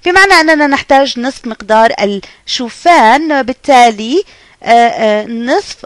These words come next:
الثلاثة على أربعة.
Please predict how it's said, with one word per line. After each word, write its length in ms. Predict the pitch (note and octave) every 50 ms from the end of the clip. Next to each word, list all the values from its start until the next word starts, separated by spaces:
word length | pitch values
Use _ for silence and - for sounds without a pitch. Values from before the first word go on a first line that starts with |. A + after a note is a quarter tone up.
| - - _ _ -
الثلاثة 1040 | A#3 A#3+ B3+ A#3+ A#3+ B3 _ _ - - B3+ G#3+ G3+ G#3 G#3 A3 A#3+ - - C#4+ D4
على 680 | D4 D4+ C#4+ A#3 G3+ F3+ F#3 G3+ A#3 C#4 D4+ - -
أربعة. 520 | F4+ F#4+ C#4 C#4 B3+ G#3+ G#3 G3+ G#3 A3+